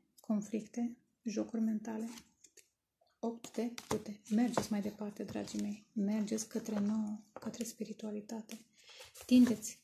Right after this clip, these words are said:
către, tindeți către cer, către creșterea voastră spirituală. În acest moment, nu comunicați corect. Nu comunicați corect.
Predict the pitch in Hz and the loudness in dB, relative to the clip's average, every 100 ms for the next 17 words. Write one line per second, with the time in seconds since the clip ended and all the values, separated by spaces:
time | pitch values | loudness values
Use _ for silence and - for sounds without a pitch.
0 | _ - 220 214 208 - - _ _ _ | _ -4 -2 -2 -4 -6 -14 _ _ _
1 | - 233 254 220 - - - 226 - 226 | 2 6 8 6 0 -8 -6 -6 -4 -4
2 | 220 - - 226 233 233 233 220 226 220 | -6 -14 -8 -6 -6 -6 -6 -4 -4 -4
3 | 214 - 214 - 208 208 214 214 220 233 | -6 -6 -6 -6 -6 -6 -6 -6 -8 -10
4 | _ _ _ _ _ _ - - - - | _ _ _ _ _ _ -20 -20 -20 -20
5 | - - - - _ _ _ _ _ _ | -18 -20 -20 -20 _ _ _ _ _ _
6 | _ - - - - - 254 269 240 240 | _ -18 -12 -10 -8 4 10 12 10 6
7 | 240 220 202 196 262 320 - - - - | 4 4 4 6 6 4 0 -10 -14 -2
8 | 214 226 240 226 214 208 202 - 247 247 | 6 6 6 4 6 6 4 0 -2 -2
9 | - - _ 220 214 202 - - - - | -10 -12 _ -2 -2 -2 -6 -12 -14 -12
10 | - - - - - - 226 226 226 220 | -10 -10 -12 -14 -10 0 0 4 4 6
11 | 214 226 214 - - - - 202 - - | 4 -2 -4 -4 -6 -6 -6 -10 -16 -20